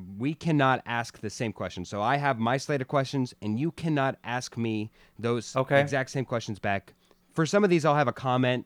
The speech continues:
Speaker 1: I'll maybe, you know, give you a suggestion or maybe how I, how I came to this question to help you,
Speaker 2: Okay.
Speaker 1: to help stir and
Speaker 2: Sounds
Speaker 1: motivate
Speaker 2: fair.
Speaker 1: you. But I, I feel it would be too redundant.
Speaker 2: That leads me to say, I just wanna clarify,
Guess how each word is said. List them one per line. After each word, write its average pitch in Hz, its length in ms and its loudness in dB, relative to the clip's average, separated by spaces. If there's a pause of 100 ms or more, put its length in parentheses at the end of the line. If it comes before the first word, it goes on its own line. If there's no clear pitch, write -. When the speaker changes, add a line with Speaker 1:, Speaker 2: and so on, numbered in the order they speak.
(120)
Speaker 1:
I'll 110 180 0
maybe, 117 320 -4
you 110 140 -2
know, 107 100 -2
give 123 160 -4
you 123 60 0
a 113 40 -2
suggestion 117 540 -2
or 95 80 -2
maybe 104 240 -2
how 101 200 -2
I, 104 340 0 (340)
how 120 160 -2
I 117 100 0
came 127 280 -4
to 123 60 -6
this 123 160 -6
question 123 420 -4
to 98 80 -4
help 107 260 -4
you, 107 80 0
Speaker 2:
Okay. 151 280 2 (320)
Speaker 1:
to 113 120 -8
help 107 220 -6
stir 123 380 -2
and 123 80 0
Speaker 2:
Sounds 131 240 4
Speaker 1:
motivate 110 180 0
Speaker 2:
fair. 131 140 8
Speaker 1:
you. 113 60 0
But 87 280 -8 (300)
I, 131 140 -2 (100)
I - 20 -2
feel 180 180 -2
it 156 40 4
would 139 80 0
be 131 120 0
too 131 180 -6
redundant. 92 520 -6 (340)
Speaker 2:
That 165 180 8
leads 185 220 6
me 139 120 6
to 123 80 2
say, 127 340 4
I 127 100 4
just 156 140 2
wanna 156 140 2
clarify, 135 560 6